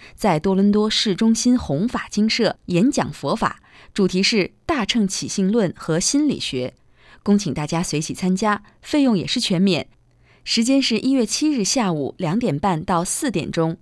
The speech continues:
地点是在一千三百三十号 Bloor Street West Toronto 弘法精舍，查询电话四一六五三七一三四二，四一六五三七一三四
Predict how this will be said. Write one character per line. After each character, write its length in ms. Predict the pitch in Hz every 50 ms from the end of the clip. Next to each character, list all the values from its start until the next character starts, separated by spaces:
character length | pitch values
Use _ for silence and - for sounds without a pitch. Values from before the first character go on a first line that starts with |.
| _ _ - - - -
地 140 | - 247 226
点 180 | 190 170 - 160
是 160 | - 208 185
在 280 | 190 190 160 - - _
一 140 | - 220 190
千 200 | - - 214 214
三 240 | 208 220 214 220
百 140 | 208 160 -
三 240 | 156 - - 247 269
十 140 | 269 - 202
号 260 | 180 185 151 139 - - - - - -
Bloor 300 | - 220 247 254 254 254
Street 340 | - - - 233 226 220 226 -
West 440 | 214 220 196 147 - - - - - - _ _
Toronto 640 | - - 226 220 220 233 226 220 202 131 104 - - _
弘 380 | _ - - - 139 139 190
法 180 | 247 - - -
精 220 | - - 185 175 180
舍， 240 | - 202 165 - - _ _ _ - - - - -
查 160 | - 240 247
询 140 | 277 320 320
电 180 | 330 339 294 285
话 280 | 277 262 220 - - _ -
四 180 | - - 330
一 140 | 330 330 370
六 260 | 359 339 302 214 - -
五 180 | - - - -
三 240 | - - 214 214 220
七 320 | - - 254 262 269 - _ _
一 220 | - 185 180 185
三 280 | 185 - - 185 180 190
四 200 | 196 - - 196
二， 280 | - - 220 196 - - - - - - - -
四 220 | - - - 208
一 160 | 202 202 208
六 260 | 202 196 180 151 - - _
五 160 | 147 131 -
三 200 | - - 196 202
七 360 | 202 - - 226 226 226 226 _ -
一 200 | 247 262 269 269
三 300 | - - 262 262 269 262
四 220 | 262 - - -